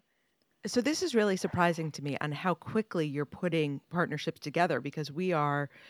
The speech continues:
a few months from Doha, less than a year from Paris, and it's still not clear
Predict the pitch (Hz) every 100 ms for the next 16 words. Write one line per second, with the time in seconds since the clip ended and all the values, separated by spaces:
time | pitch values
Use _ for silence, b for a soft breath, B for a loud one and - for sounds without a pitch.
0 | b - 196 202 185 - 170 151 143 143
1 | 151 135 135 - 160 170 - 185 170 165
2 | 160 156 147 175 196 180 160 - - -
3 | 180 180 175 - - 185 - - - 202
4 | 190 196 170 165 160 156 - b b b
5 | b - - 226 262 120 101